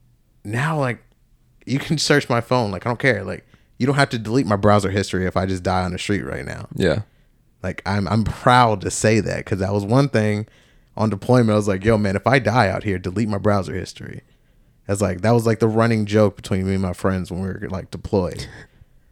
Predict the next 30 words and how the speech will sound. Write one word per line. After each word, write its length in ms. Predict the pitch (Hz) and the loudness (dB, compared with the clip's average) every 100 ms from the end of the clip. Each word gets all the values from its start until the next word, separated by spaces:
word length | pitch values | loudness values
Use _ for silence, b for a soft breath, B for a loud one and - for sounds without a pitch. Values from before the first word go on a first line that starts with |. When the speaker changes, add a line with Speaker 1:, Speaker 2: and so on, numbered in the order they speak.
| _ | _
Speaker 1:
Like, 140 | - - _ _ _ - | -18 -18 _ _ _ -8
<laughs> 400 | - 190 - 123 | -2 -2 -4 -6
but 200 | 123 123 | -4 -2
now, 260 | 135 151 | -4 -4
like, 240 | 131 113 - | -8 -10 -8
that's 180 | 127 - | -8 -6
something 200 | 131 131 | -6 -6
I 40 | |
don't 60 | 127 | -6
have 80 | 120 | -10
to 60 | |
worry 320 | 101 98 117 | -10 -8 -6
about 240 | 110 101 - | -6 -8 -10
'cause 100 | - | -8
I'm 80 | 104 | -8
not 160 | - | -6
living 380 | 98 107 98 95 - _ _ _ _ _ _ _ _ - | -6 -6 -6 -10 -16 _ _ _ _ _ _ _ _ -6
in 240 | 127 123 | -6 -4
the 80 | 98 | -8
world. 600 | 87 90 98 95 - - _ _ _ _ | -12 -10 -10 -10 -14 -18 _ _ _ _
And, 80 | 104 | -4
like, 100 | 101 | -2
one 180 | 104 123 | -2 -2
thing, 220 | 139 127 | -2 -2
like 200 | 113 - | -4 -6
you 100 | 117 | -10
said 420 | - 123 120 104 | -6 -4 -4 -6
before, 580 | 95 - 113 107 95 85 | -12 -6 -2 0 -2 -4
not, 220 | 90 101 | -2 0
uh, 320 | 101 95 90 | 2 2 0